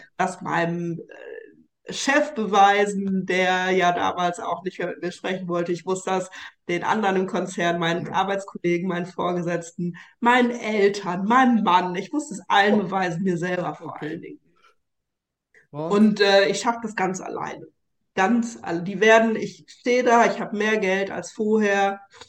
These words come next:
Speaker 1: und, äh, die werden sich alle umgucken und, äh, ja. Und das war, war meine größte Hürde,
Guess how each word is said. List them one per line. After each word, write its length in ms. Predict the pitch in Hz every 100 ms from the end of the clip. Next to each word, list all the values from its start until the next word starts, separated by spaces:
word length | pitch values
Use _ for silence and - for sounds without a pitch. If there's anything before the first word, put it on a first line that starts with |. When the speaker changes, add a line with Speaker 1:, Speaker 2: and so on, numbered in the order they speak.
| _ _ _ _
Speaker 1:
und, 380 | 196 196 185
äh, 340 | 185 180 180 180
die 120 | 180
werden 260 | 175 185 190
sich 180 | 175
alle 160 | 175 170
umgucken 600 | 185 196 - 165 165 160
und, 420 | - 170 160 165
äh, 180 | 170 165 226 254
ja. 240 | - 165 - _ _ - - - _ _ _ _
Und 180 | 196 190
das 300 | 214 - -
war, 600 | 208 196 208 214 214 320 - _ _ _ _ _
war 200 | 185 196 233
meine 240 | 185 180
größte 380 | 175 190 202 214
Hürde, 500 | 226 220 147 147